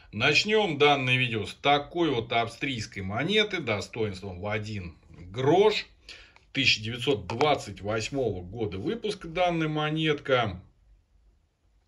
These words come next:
Э, напомню, что, э, когда-то я делал подробный обзор о монетах данного типа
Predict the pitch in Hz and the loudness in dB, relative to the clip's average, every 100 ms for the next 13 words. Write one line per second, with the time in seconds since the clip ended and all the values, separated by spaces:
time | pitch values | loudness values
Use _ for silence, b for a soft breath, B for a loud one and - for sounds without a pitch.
0 | - - 101 95 95 131 - 214 175 147 | -14 -10 -8 -8 -2 0 4 2 2 0
1 | - - 160 143 135 B B B B B | -2 2 6 6 4 B B B B B
2 | B - - 80 - 139 151 170 - 110 | B -20 -14 -12 0 2 4 2 2 -2
3 | 120 117 104 131 123 104 95 110 143 240 | 0 0 -2 -2 0 -2 -2 -2 2 2
4 | 196 196 180 165 156 170 143 135 127 127 | 2 0 0 -2 0 2 2 2 0 0
5 | 131 127 120 104 104 127 110 110 110 104 | 0 0 -2 -6 -2 -2 -2 -2 -4 -6
6 | - 123 110 | -10 -8 -6